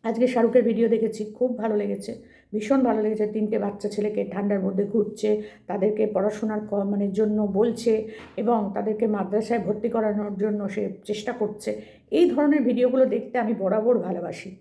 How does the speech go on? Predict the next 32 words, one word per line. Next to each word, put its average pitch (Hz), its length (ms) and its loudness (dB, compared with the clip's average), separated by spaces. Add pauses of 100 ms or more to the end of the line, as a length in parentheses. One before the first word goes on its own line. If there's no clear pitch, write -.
(140)
বরাবর। 208 460 2 (360)
তোমাদের 240 280 2 (160)
এই 240 120 0
কাজগুলোর 220 460 2
জন্য 220 260 0
আমি 202 140 -2
কিন্তু 214 240 -2
তোমাদেরকে 185 460 -4
ভালোবাসতাম, - 640 -8 (460)
কিন্তু 247 220 4
হঠাৎ 214 320 2
করে 294 160 0
কোথা 247 200 2
থেকে 247 180 2
যে 247 100 0
কী 247 200 -4
হয়ে 202 220 2
গেল, 220 160 2 (380)
সত্যি 254 320 0
তামিমের 220 460 0
কথাগুলো 214 360 2
শুনে 226 320 0
আজকে 196 200 -4
আমার 233 220 0
ভীষণ 226 360 2
ভালো - 220 -2
লেগেছে, 175 340 -8 (400)
ভীষণ। 269 380 0
যেমন 226 300 2
শাহরুখের 240 360 2
ভিডিও 247 260 2
ভালো 233 180 2